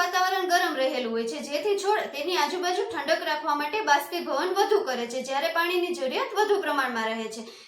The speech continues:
જ્યારે શિયાળા અને ચોમાસામાં વાતાવરણ ઠંડુ હોય છે, જ્યારે પાણીની જરૂરિયાત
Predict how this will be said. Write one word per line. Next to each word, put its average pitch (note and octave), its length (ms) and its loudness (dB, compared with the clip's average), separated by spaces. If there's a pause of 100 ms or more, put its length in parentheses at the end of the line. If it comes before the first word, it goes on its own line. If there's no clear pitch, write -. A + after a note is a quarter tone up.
(120)
જ્યારે C#4+ 320 0
શિયાળા D#4 540 4
અને G4+ 180 6
ચોમાસામાં F#4 680 2
વાતાવરણ D4+ 500 0
ઠંડુ A4 300 2
હોય B3 180 2
છે, A3+ 160 -4
જ્યારે B3+ 260 -2
પાણીની D4 380 -4
જરૂરિયાત F4+ 420 -2